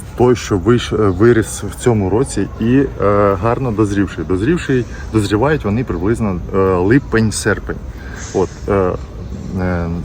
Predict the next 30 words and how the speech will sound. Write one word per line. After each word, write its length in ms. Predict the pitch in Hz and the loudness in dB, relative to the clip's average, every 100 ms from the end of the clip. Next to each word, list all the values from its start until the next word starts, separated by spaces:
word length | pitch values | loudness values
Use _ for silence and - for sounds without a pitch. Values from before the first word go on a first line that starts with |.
| - | -6
це 160 | - 156 | 0 2
називається 460 | 135 92 123 - | 2 4 2 2
процес 440 | - 92 - 131 - | -2 -2 2 2 2
одерев'яніння. 840 | 120 110 120 104 113 110 101 85 80 | 2 4 4 4 4 6 6 4 -2
Тобто 440 | - - 107 98 - | -2 0 4 4 4
живець, 500 | 92 95 95 151 - | 2 2 4 2 0
оцей 220 | - 107 | 0 4
однорічний 540 | 98 101 107 98 - 90 | 4 6 4 2 0 0
пагінчик, 460 | 85 110 165 - - | 2 4 4 2 -2
має 240 | 101 123 | 2 2
бути 300 | 95 104 113 | 2 2 0
такий 320 | - - 117 107 - - - | -4 -2 0 -2 -4 -12 0
одерев'янілий. 880 | 110 104 120 113 101 117 117 98 80 - - - - - 113 | 2 4 4 4 4 6 6 6 2 -2 -12 -12 -12 -2 6
Ну, 240 | 107 87 92 | 6 6 0
тобто 240 | 90 107 | 0 2
вже 400 | 92 123 113 104 | 4 4 6 4
не, 180 | 101 113 | 6 6
не 180 | 107 113 | 6 6
зелений 600 | 98 117 180 160 107 98 - | 6 6 6 6 6 4 0
такий 300 | 87 101 90 | 0 2 4
геть, 260 | 92 - | 4 2
а 320 | 95 104 101 | -2 0 2
ось, 260 | 104 139 - - - | 2 2 0 -8 -2
ну, 200 | 135 82 - - | -2 -2 -6 -4
коротше, 300 | 123 101 92 - - | -2 0 -2 -4 -2
одерев'янілий. 640 | 104 113 98 101 95 78 78 - - - - - - - - - - - | 2 2 4 4 4 2 -4 -10 -14 -12 -12 -12 -12 -12 -12 -12 -8 2
І 220 | 165 185 135 - | 6 6 4 -4
що 160 | - 165 | 0 4
ми 260 | 156 143 - - | 4 2 0 2
робимо? 440 | 135 101 98 95 | 4 4 2 2